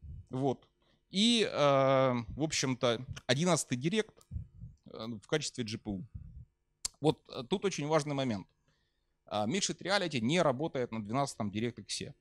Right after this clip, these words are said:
А у них еще нет этого S D K, у них, э, как бы мы говорим, что мы работаем, но, но, но, но пока нет. Если, и если это вам важно, как бы, если вы разработчик DirectX двенадцать, то нужно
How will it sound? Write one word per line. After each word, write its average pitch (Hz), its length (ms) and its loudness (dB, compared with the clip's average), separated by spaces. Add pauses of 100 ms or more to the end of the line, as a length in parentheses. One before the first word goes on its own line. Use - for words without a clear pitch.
(480)
А 113 200 2
у 123 60 0
них 170 220 0
еще 156 180 0
нет 147 180 -4
этого 127 240 -2
S 123 120 -2
D 123 120 -6
K, 202 540 2
у - 20 -6
них, 135 380 -2
э, 127 140 -2
как 117 220 -4
бы 117 160 0
мы 127 100 2
говорим, 120 300 0
что - 180 -6
мы 113 140 0
работаем, 151 640 2
но, 147 440 2 (720)
но, 127 180 0
но, 151 160 4
но 160 180 8
пока 139 240 0
нет. 107 200 2 (480)
Если, 117 280 -2
и 123 80 -4
если 120 320 -2
это 117 160 -4
вам 147 160 -2
важно, 208 300 0
как 120 180 -6
бы, 113 100 -2
если 110 200 -4
вы 107 120 0
разработчик 113 480 -2
DirectX 107 300 -4
двенадцать, 123 540 -2
то 131 380 2
нужно 107 640 2